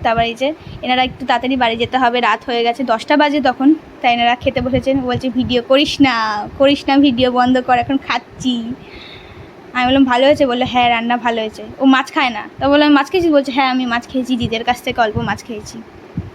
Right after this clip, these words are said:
তারপর সবাই মিলে খেতে বসেছে এনারা। এনারা খেতে বসলো, খেয়ে এনাদের খাওয়া হয়ে যাওয়ার পর আমরা বসেছিলাম খেতে। সবাই মিলে খেয়েছে। ওই যে দিদি ওপরে বসে আছে সোফাতে, সে দেখছে সবার ঠিকঠাক করে খাচ্ছে কিনা।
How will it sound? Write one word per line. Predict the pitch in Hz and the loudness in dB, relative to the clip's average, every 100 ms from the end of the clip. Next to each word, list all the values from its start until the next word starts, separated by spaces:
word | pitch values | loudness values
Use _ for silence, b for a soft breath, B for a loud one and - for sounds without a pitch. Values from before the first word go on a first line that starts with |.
| B - - | B -20 -6
তারপর | 240 226 240 | -4 -2 -2
সবাই | 247 220 233 | -2 -2 -2
মিলে | 240 254 | -2 -2
খেতে | 269 240 | -2 -2
বসেছে | 247 254 277 | -2 -2 0
এনারা। | 262 247 349 415 - - - - - | 2 2 2 -2 -10 -16 -16 -16 -10
এনারা | 247 240 | -4 -2
খেতে | 240 254 240 | -2 -4 -2
বসলো, | 240 - 311 403 311 - | -2 2 2 2 -4 -8
খেয়ে | - 247 - | -2 -2 -2
এনাদের | 269 262 269 320 | 0 2 2 0
খাওয়া | 320 302 | 2 4
হয়ে | 320 311 | 4 4
যাওয়ার | 339 | 2
পর | 320 480 | 2 2
আমরা | 349 240 | 4 2
বসেছিলাম | 226 240 233 226 226 | -2 -6 -10 -10 -10
খেতে। | - - - B B B - | -12 -18 -20 B B B -4
সবাই | 269 262 | 0 2
মিলে | 262 254 | 0 -4
খেয়েছে। | 254 262 240 277 320 339 254 | -2 -2 -2 -4 -6 -6 -8
ওই | |
যে | 247 | -6
দিদি | 247 247 240 | -4 -4 -2
ওপরে | 247 233 247 | -4 -4 -4
বসে | 247 247 262 | -4 -4 -6
আছে | 247 269 | -6 -6
সোফাতে, | 254 247 240 269 | -4 -4 -2 -4
সে | 277 | -2
দেখছে | 247 254 - 262 | -2 -2 -4 -6
সবার | 247 240 247 | -2 0 -2
ঠিকঠাক | 277 - 247 | -4 -6 -6
করে | 233 233 | -6 -6
খাচ্ছে | - - - - | -6 -8 -8 -10
কিনা। | 220 | -10